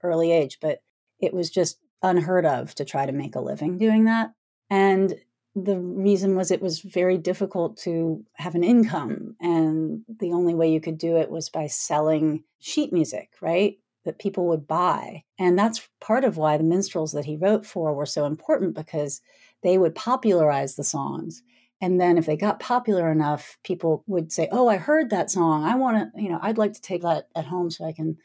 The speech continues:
play it on my piano." So that's kind of the culture of that. But politically, our nation was at a very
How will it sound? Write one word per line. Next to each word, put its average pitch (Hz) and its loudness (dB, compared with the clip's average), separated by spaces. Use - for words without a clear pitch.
play 233 2
it 196 2
on 165 4
my 151 2
piano." - -2
So - -4
that's 294 2
kind 262 0
of 175 0
the 160 0
culture 233 -4
of 277 -6
that. 302 -4
But - -2
politically, 190 0
our 214 2
nation 170 0
was 143 -6
at 131 -6
a 143 -8
very 147 2